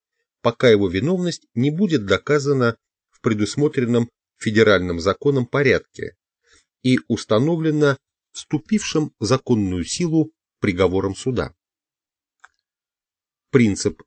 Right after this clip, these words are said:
презумпции невиновности в большей степени не лозунг, а гарантия того, что невиновный не будет осужден. Речь идет о следующих положениях закона, которые и могут быть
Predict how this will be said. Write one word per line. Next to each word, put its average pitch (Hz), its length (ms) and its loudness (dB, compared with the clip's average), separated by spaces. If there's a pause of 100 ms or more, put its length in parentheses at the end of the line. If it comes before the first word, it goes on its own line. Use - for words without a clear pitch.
(140)
презумпции 98 600 -2
невиновности 104 880 -2 (600)
в 117 100 -4
большей 196 360 2
степени 135 600 0
не 120 180 2
лозунг, 120 680 2
а 104 220 0
гарантия 107 600 0
того, 139 340 -2
что - 380 0 (120)
невиновный 120 1040 2
не 113 180 0
будет 98 440 -2
осужден. 104 640 -4 (2000)
Речь 208 360 4
идет 143 320 0 (120)
о 104 140 0
следующих 131 680 0
положениях 101 640 2
закона, 160 440 0
которые 143 580 2 (280)
и 139 180 4
могут 135 420 -2
быть 131 220 0